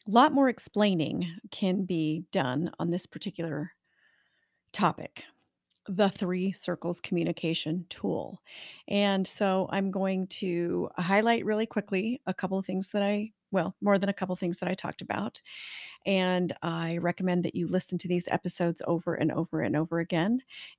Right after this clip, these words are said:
and that you look at the blog post format because it's actually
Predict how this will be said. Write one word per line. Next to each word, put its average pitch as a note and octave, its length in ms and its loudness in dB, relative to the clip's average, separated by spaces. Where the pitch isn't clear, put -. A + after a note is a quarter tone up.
and F3+ 320 4
that - 120 -2
you F#3+ 120 0
look F#3+ 280 0
at D#3 220 2
the - 80 0
blog E3 340 4
post - 640 0
format F3 760 4
because E3+ 340 -2
it's - 200 -2
actually F3+ 460 0